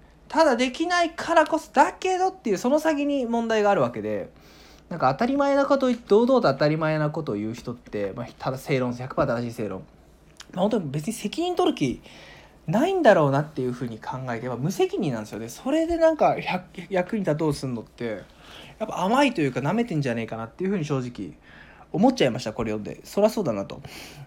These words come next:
で、かつての自分もですね、その生徒に対してなんか当たり前なことを堂々と言っていて、それで気持ちよくなった時期が少なからず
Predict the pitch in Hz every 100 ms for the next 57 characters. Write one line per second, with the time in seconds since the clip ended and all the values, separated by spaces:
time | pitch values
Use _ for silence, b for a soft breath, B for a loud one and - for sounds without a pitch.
0 | - 175 160 160 151 - - - - 359
1 | - 277 185 147 147 185 196 123 - 107
2 | 107 - _ - _ - 196 196 294 294
3 | 170 147 131 - 123 92 147 269 294 294
4 | 294 294 285 285 262 254 233 233 240 233
5 | 135 120 - 135 123 120 110 - 226 269
6 | 294 - 269 262 294 262 196 139 135 139
7 | 135 220 240 240 240 131